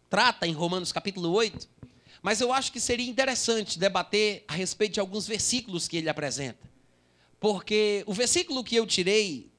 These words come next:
que é o dezoito, que fala sobre os sofrimentos do tempo presente, e faz uma comparação com a glória que há de ser revelada em nós, dizendo que é muito inferior, que não dá nem pra comparar, porque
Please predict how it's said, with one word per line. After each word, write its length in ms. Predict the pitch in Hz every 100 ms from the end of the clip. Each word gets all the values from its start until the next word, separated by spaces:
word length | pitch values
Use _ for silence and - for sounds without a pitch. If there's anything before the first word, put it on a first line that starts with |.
| _ -
que 120 | 180
é 60 |
o 80 | 185
dezoito, 680 | 165 135 175 208 180 - - _ _ _ _ - -
que 120 | 185
fala 280 | 214 220 196
sobre 280 | 214 196
os 100 | 196
sofrimentos 500 | - 220 196 196 185
do 100 | -
tempo 240 | 175 - 185
presente, 680 | 170 131 190 165 - - - _ _ _ _ _ _ _ _ _ _
e 80 | 190
faz 400 | - 233 233 190
uma 420 | 220 208 151 - _ _ _ _ _
comparação 1080 | - 269 220 233 226 185 - 214 208 156 110 - _ _ _ _ _ -
com 160 | 202
a 60 | 185
glória 440 | 147 220 220 180
que 140 | 165 185
há 60 |
de 80 | 170
ser 80 | 180
revelada 440 | 165 160 165 156
em 60 | 143
nós, 340 | 165 190 160
dizendo 460 | 185 180 175 165 156
que 300 | - 170 160
é 100 | 170
muito 340 | 175 247 254
inferior, 480 | 214 - 190 180 202
que 100 | 202
não 100 | 190
dá 100 | 175
nem 160 | 175 196
pra 140 | 185
comparar, 440 | - 180 160 170 165
porque 520 | 170 - 175 165